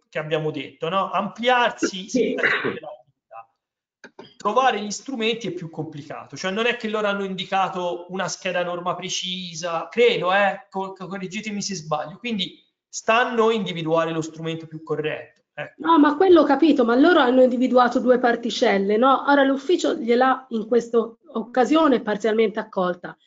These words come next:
Speaker 2: perché hanno visto che queste due particelle non potevano essere accolte totalmente, è questo che ti volevo chiedere, capito?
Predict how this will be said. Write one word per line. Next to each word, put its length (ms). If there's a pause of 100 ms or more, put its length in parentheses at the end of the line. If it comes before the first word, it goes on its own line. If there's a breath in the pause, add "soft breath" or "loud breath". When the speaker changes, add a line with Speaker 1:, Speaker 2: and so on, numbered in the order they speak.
(200)
Speaker 2:
perché 440
hanno 360
visto 460
che 260
queste 280
due 180
particelle 840 (400 loud breath)
non 300
potevano 480
essere 340
accolte 420
totalmente, 640
è 80
questo 320
che 100
ti 80
volevo 280
chiedere, 440
capito? 520